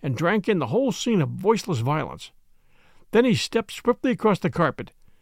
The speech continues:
picked up the tall silk hat, and gravely put it upon the head of the yet pinioned Todhunter. It was so much too large for him that it almost slipped down onto his shoulders. "Mister Glass's hat," said the doctor,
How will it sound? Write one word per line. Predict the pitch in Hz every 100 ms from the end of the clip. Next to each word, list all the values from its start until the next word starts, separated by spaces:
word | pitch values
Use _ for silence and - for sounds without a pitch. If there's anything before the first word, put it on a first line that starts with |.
| -
picked | 240 - 233
up | -
the |
tall | 135 202 226
silk | 175 - 220 -
hat, | 170 120 - - - _ - -
and | 127
gravely | 170 214 262 269
put | - 196 185
it | 170
upon | 180 170
the | 123
head | 196
of | 170
the | 139
yet | 151 214 - -
pinioned | 262 160 147 143 -
Todhunter. | - 214 143 190 143 - - - - - _ _ _ -
It | 208
was | 208 135
so | - 233 277
much | 254 - -
too | - 277
large | 190 226 180
for | - 131 101
him | 143 - _ -
that | 170
it | 190 190
almost | 254 196 131 -
slipped | 196 -
down | 151 165
onto | 156 143
his | 151
shoulders. | - 247 254 - - - - - - _ - - - - - - - -
"Mister | 208 - 165
Glass's | 156 226 185 196 104
hat," | 165 - - - - - - -
said | - 139
the | 123
doctor, | 160 139 - -